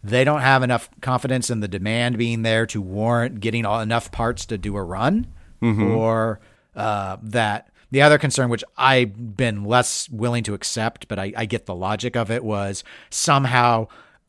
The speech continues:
Speaker 1: all of them with all their experience miscalculated the B O M and they'd have to raise the price a lot to do it.
Speaker 2: Good
Speaker 1: I,
Speaker 2: speculation, too.
Speaker 1: I mean, I could have seen it if they had ended up adding in a whole bunch of really complex features, but versus the prototype, they stripped things down. So that's why
Speaker 2: Mm-hmm.
Speaker 1: I don't think that's the case. But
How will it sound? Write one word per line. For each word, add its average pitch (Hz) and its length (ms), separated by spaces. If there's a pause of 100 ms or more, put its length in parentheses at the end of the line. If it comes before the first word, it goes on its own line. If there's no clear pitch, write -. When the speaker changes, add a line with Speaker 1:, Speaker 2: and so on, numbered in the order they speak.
(120)
Speaker 1:
all 135 340
of 113 120
them 117 220
with 110 120
all 110 160
their 113 160
experience 110 560
miscalculated 110 800
the 87 80
B 104 240
O 101 140
M 101 180
and 92 80
they'd 92 140
have - 160
to 101 60
raise 92 260
the - 60
price 90 320
a 90 60
lot 85 240
to 87 100
do 85 240
it. 85 200 (160)
Speaker 2:
Good 127 200
Speaker 1:
I, 185 180
Speaker 2:
speculation, 120 680
too. 92 420
Speaker 1:
I 156 120
mean, 139 220 (280)
I 208 140
could 208 160
have 170 100
seen 175 240
it 170 120
if 127 60
they 131 140
had 127 160
ended 131 240
up - 140
adding 113 420
in 110 140
a 110 80
whole 117 140
bunch 117 180
of 92 100
really 110 220
complex 117 520
features, 135 440
but 113 180
versus 147 360
the 117 100
prototype, 156 520
they 101 140
stripped - 460
things 107 360
down. 95 420
So 87 560
that's 110 200
why 104 80
Speaker 2:
Mm-hmm. 98 120
Speaker 1:
I - 20
don't 104 220
think 87 140
that's - 220
the - 80
case. - 420
But - 140